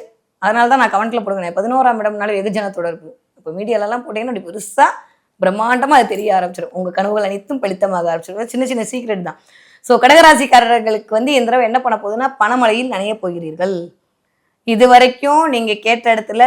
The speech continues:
லோன் கிடைக்காம இன்னைக்கு ஒரு நாளைக்கு ஒரு யோசிச்சுட்டு இருந்தீங்கன்னா, இப்போ பணம் வரப்போகிறது. ஏப்ரல் பதினாலாம் தேதியிலிருந்து மே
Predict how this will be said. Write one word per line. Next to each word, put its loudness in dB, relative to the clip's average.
லோன் -2
கிடைக்காம -2
இன்னைக்கு -2
ஒரு 0
நாளைக்கு -2
ஒரு -4
யோசிச்சுட்டு -10
இருந்தீங்கன்னா, -8
இப்போ -2
பணம் -2
வரப்போகிறது. -6
ஏப்ரல் -4
பதினாலாம் -2
தேதியிலிருந்து -6
மே -6